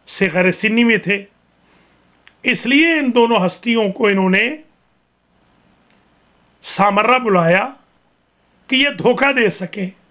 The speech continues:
कि रूहानियात का मरकज़ भी यही है और दुनियावी सियासियात का मरकज़ भी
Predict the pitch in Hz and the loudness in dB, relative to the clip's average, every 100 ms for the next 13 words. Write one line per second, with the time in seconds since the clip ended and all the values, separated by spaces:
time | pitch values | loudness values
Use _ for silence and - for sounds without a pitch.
0 | _ _ _ _ _ _ _ _ _ _ | _ _ _ _ _ _ _ _ _ _
1 | _ _ _ _ _ 202 202 202 180 196 | _ _ _ _ _ 0 2 2 2 0
2 | 196 202 208 226 247 - 269 262 254 277 | 0 0 2 2 2 -2 0 0 0 0
3 | 262 262 254 247 269 190 262 294 - _ | 2 2 2 2 0 0 0 -4 -10 _
4 | _ _ _ _ _ _ _ _ _ _ | _ _ _ _ _ _ _ _ _ _
5 | _ _ 220 190 220 220 220 233 262 254 | _ _ -2 0 2 2 2 0 -2 -2
6 | 269 - - 214 208 - 214 233 254 - | -4 -6 0 0 0 -2 0 2 0 -4
7 | 226 202 196 240 190 196 | -2 -2 -2 -2 0 0